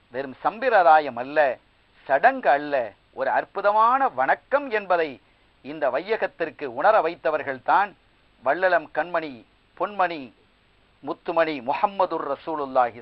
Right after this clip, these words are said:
ஸல்லல்லாஹு அலைஹி வஸல்லம் அவர்களினுடைய வழியொட்டி நமது வாழ்க்கை அமைத்து கொண்டால்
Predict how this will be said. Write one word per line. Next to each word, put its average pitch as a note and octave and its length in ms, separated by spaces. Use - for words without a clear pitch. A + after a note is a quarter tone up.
ஸல்லல்லாஹு A#2+ 520
அலைஹி G#2+ 240
வஸல்லம் A2+ 380
அவர்களினுடைய B2+ 720
வழியொட்டி D#3 560
நமது C3 280
வாழ்க்கை E3+ 460
அமைத்து D#3 380
கொண்டால் C#3+ 440